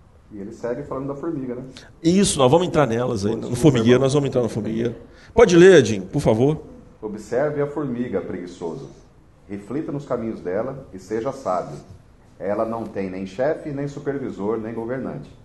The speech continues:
Speaker 1: E ainda assim armazena suas provisões no verão e na época da colheita ajunta o seu alimento.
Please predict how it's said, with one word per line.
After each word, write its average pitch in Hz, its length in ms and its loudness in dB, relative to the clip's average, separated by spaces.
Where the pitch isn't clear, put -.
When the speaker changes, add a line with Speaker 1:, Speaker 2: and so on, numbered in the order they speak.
Speaker 1:
E 92 60 -8
ainda 98 300 -6
assim 113 440 -8
armazena 104 560 -6
suas 120 360 -10
provisões 95 580 -8
no 92 100 -12
verão 101 440 -4
e 95 100 -8
na 98 140 -2
época 143 300 -2
da 156 100 -4
colheita 113 640 -4
ajunta 107 480 -8
o 107 40 -6
seu 104 220 -6
alimento. 90 320 -8